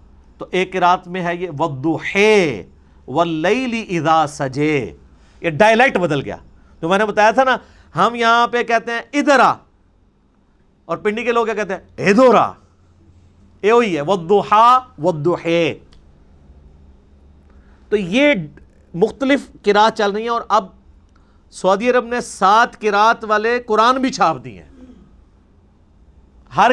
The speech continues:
قرات کا قرآن لادہ سے، یعنی پڑھنے کے۔ ویسے تو عرب کے لوگوں کو تو یہ جو اعراب ہے، یا اس کو حرکات کہنا اپروپریٹ ورڈ ہے، اعراب تو نہیں کہنا چاہیے، اعراب تو وہ حالت ہوتی ہے جس میں وہ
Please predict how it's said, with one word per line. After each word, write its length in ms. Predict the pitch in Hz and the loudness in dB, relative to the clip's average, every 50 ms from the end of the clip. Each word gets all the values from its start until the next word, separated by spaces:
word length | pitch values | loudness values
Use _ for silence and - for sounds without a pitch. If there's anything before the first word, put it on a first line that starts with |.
| 247 233 | 2 2
قرات 300 | 226 220 214 214 214 214 | 2 4 4 2 2 0
کا 80 | 226 | -4
قرآن 260 | 185 202 202 196 196 | -2 -2 0 0 0
لادہ 200 | 190 190 180 185 175 | 0 0 -2 -2 -4
سے، 100 | 185 190 | -2 -4
یعنی 140 | 185 185 185 | -4 -4 -4
پڑھنے 340 | 175 185 190 185 170 156 143 | -4 -4 -4 -4 -2 -4 -6
کے۔ 80 | 139 | -6
ویسے 240 | 135 139 143 143 175 | -4 -6 -4 -4 -6
تو 160 | 156 175 160 | -8 -6 -6
عرب 180 | 160 165 165 160 | -4 -6 -6 -6
کے 80 | 180 165 | -8 -8
لوگوں 260 | 151 156 156 160 160 | -8 -8 -8 -8 -10
کو 100 | 147 160 | -12 -10
تو 100 | 180 165 147 135 - _ _ _ _ _ _ _ _ _ _ - _ _ - _ - _ _ _ | -8 -10 -10 -12 -16 _ _ _ _ _ _ _ _ _ _ -20 _ _ -20 _ -20 _ _ _
یہ 180 | 120 123 143 147 | -10 -8 -6 -6
جو 180 | 139 147 151 151 | -6 -6 -6 -4
اعراب 500 | 170 160 156 143 147 156 180 190 185 147 | -2 -2 0 2 4 4 4 4 2 0
ہے، 180 | 135 107 90 82 - _ _ _ _ _ _ _ _ _ - - _ _ _ _ _ _ _ _ _ _ _ _ _ _ _ _ _ - - - - _ _ - - _ - - | -6 -10 -14 -18 -20 _ _ _ _ _ _ _ _ _ -20 -20 _ _ _ _ _ _ _ _ _ _ _ _ _ _ _ _ _ -20 -20 -20 -20 _ _ -20 -20 _ -20 -12
یا 220 | - 139 151 151 160 | -4 0 0 2 2
اس 180 | 165 156 156 | 0 -2 -4
کو 100 | - 180 | -6 -6
حرکات 500 | 165 151 156 156 147 160 170 190 196 196 | -4 -2 -2 -2 0 2 2 2 2 2
کہنا 200 | - 190 175 180 | -2 -4 -2 -2
اپروپریٹ 500 | 170 - 160 165 151 143 147 143 143 143 | -4 -2 -2 -4 -4 -2 -4 -4 -6 -6
ورڈ 220 | 120 123 127 127 139 | -6 -8 -8 -8 -8
ہے، 80 | 151 - | -10 -8
اعراب 400 | 156 143 143 147 156 147 143 - | -4 -2 0 0 0 -2 -6 -8
تو 60 | 170 | -10
نہیں 120 | 160 175 | -10 -8
کہنا 180 | 170 160 156 156 | -10 -10 -12 -10
چاہیے، 240 | - 160 160 160 - | -8 -8 -8 -6 -4
اعراب 300 | 156 147 151 156 - - | 0 0 0 0 0 -6
تو 100 | 180 160 | -8 -6
وہ 180 | 165 170 160 143 143 - | -4 -6 -6 -8 -6 -2
حالت 320 | 135 131 131 147 180 151 | 0 0 2 0 -2 -2
ہوتی 280 | 170 139 139 139 135 131 | -4 -6 -6 -6 -6 -8
ہے 60 | 127 | -8
جس 200 | 123 131 127 - | -8 -12 -12 -10
میں 100 | 147 143 | -8 -6
وہ 140 | 139 147 151 | -4 -4 -6